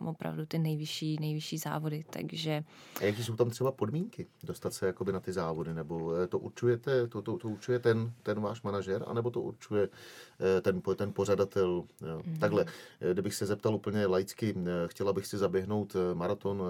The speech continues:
Speaker 2: v Londýně, jo, nebo v
Speaker 1: Mhm.
Speaker 2: New Yorku, tak, eh, eh, když vás tam, eh, váš manažer přihlásí, tak ho poběžíte, nebo,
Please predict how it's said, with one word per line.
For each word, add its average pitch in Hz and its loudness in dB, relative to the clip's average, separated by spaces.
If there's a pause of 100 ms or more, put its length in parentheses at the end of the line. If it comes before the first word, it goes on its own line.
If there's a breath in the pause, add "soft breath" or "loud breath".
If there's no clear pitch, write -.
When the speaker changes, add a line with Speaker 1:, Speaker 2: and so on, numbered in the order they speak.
Speaker 2:
v 82 -2
Londýně, 101 2
jo, 90 4
nebo 98 4
v - 2
Speaker 1:
Mhm. 85 2
Speaker 2:
New 101 6
Yorku, 113 4
tak, - -2
eh, 101 4 (420 loud breath)
eh, 98 6
když 92 -4
vás 104 2
tam, 107 2 (140)
eh, - 6
váš 95 0
manažer 98 0
přihlásí, 98 0
tak 107 0
ho 107 0
poběžíte, 92 2
nebo, 120 6